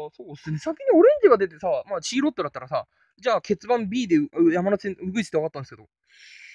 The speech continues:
そうですね。まあ、どうなるか見ますね。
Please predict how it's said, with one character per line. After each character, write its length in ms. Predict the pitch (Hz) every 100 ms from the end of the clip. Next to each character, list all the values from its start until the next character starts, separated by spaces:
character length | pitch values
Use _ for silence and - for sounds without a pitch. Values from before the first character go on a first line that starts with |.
| - _ _ _ _
そ 480 | _ - 220 160 117
う 20 |
で 120 | 110
す 80 | 156
ね。 100 | 226
ま 120 | 220
あ、 20 |
ど 120 | 196 220
う 40 |
な 80 | 170
る 60 |
か 80 | 131
見 140 | 135 143
ま 160 | 170
す 100 | -
ね。 200 | 156 151